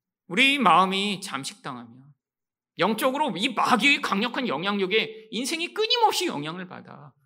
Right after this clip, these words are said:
거기서 벗어나지 못하고 살아가게 되는 게 인생이죠. 여러분, 그래서 예수님이 뭐라고 약속하셨나요? 이 절 하반절부터 삼 절입니다. "내가 너희를 위하여 거처를 예비하러 가노니,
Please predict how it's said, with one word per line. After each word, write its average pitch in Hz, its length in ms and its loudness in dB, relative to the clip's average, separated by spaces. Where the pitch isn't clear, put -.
거기서 247 320 -16
벗어나지 233 480 -2
못하고 156 360 -8
살아가게 214 420 -8
되는 131 220 -10
게 127 320 -12
인생이죠. 131 680 -14
여러분, 269 220 -4
그래서 277 200 0
예수님이 175 400 -2
뭐라고 151 320 -4
약속하셨나요? 127 880 -10
이 135 140 -12
절 135 180 0
하반절부터 156 580 -6
삼 165 200 -16
절입니다. 123 440 -16
"내가 143 260 4
너희를 143 440 0
위하여 131 640 -2
거처를 139 540 -6
예비하러 123 480 -8
가노니, 123 500 -16